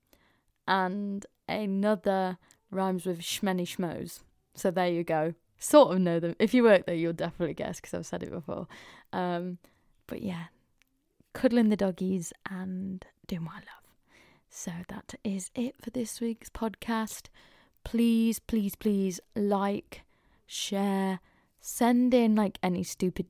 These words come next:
dating stories, send in, you know, just any, oh, send in where you've shit. If there's any weird places that you've shit, please do that. Also, if you can hear footsteps, that means Emma's boyfriend is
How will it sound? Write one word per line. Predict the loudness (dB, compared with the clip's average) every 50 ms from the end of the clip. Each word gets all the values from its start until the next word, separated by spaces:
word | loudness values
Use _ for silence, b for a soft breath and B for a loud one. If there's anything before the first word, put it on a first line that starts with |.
| _
dating | 2 4 4 4 4 4 0 0
stories, | 0 0 0 0 2 2 2 2 2 2 2 0 -2
send | -4 -4 -2 0 0 2 2 0 2 2
in, | 2 2 2 2 2 0 0 -2 -4 -8 _ _ _ _ _
you | -4 -2 0 0
know, | 2 0 0 0 -2 -4 b b b b b b b b b
just | -16 -10 -8 -8
any, | -8 -8 -10 -12 -18 -20 -20 _ _ _
oh, | 6 6 6 6 2 -8 -16 -12
send | -10 0 2 4 4 6 4 4
in | 4 2
where | 2 2 2
you've | 0 -2 -4
shit. | -4 -8 -4 -2 -2 0 -2 -4 -6 _ _ _ _ -12
If | -6 -4
there's | -2 0
any | 0 2 0
weird | 0 2 2 4 4 4 2 0
places | -2 -4 -4 -4 -4 -6 -8
that | -8 -8 -8 -8
you've | -8 -10
shit, | -8 -6 -4 -4 -6 -6 -8
please | -8 -6 -6 -6
do | -6 -6
that. | -8 -8 -10 B B B B B B B B B _ -10
Also, | -8 -8 -6 -6 -8
if | -10
you | -8
can | -8 -6
hear | -6 -6
footsteps, | -8 -10 -14 -16 -14 -12 -12 -12 -12 -12 -14 -14
that | -14 -12
means | -10 -10 -10 -10 -10 -12 -14 -16
Emma's | -14 -14 -14 -14 -16 -18 _
boyfriend | -14 -12 -10 -10 -10 -12 -12 -8 -8 -6 -6 -6 -6
is | -6 -8 -10 -12